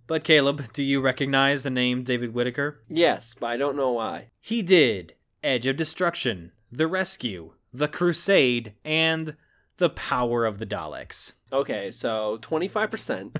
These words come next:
Speaker 1: <laughs>
Speaker 2: Three bad ep-, well, The Rescue's, eh, The Re-, Rescue's meh. So, three bad episodes and one banger episode.
Speaker 1: Yeah.
Speaker 2: Hmm, okay. <laughs>
Speaker 1: And the last banger episode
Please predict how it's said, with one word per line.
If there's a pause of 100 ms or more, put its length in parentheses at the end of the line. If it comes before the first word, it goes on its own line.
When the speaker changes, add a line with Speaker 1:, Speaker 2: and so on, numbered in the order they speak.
Speaker 1:
<laughs>
Speaker 2:
Three
bad
ep-,
well,
The
Rescue's,
eh, (120)
The
Re-, (160)
Rescue's
meh.
So, (520)
three
bad
episodes
and
one
banger
episode. (200)
Speaker 1:
Yeah. (140)
Speaker 2:
Hmm, (280)
okay. (140)
<laughs>
Speaker 1:
And (380)
the
last
banger
episode